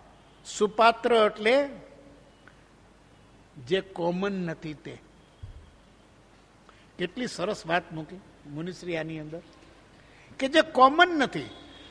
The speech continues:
અબજો લોકો છે પૃથ્વી ઉપર મનુષ્ય તરીકે, પણ એમાં જે કોમન નથી,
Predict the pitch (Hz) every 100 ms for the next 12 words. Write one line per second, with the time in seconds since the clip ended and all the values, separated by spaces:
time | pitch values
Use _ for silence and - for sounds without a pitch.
0 | - - - - - - 202 190 165 294
1 | 302 269 262 285 - 269 254 240 175 240
2 | 220 208 202 151 175 214 - 208 170 160
3 | 131 131 - - - - - - - -
4 | - 208 151 185 220 220 190 202 - 185
5 | 226 262 262 262 - 190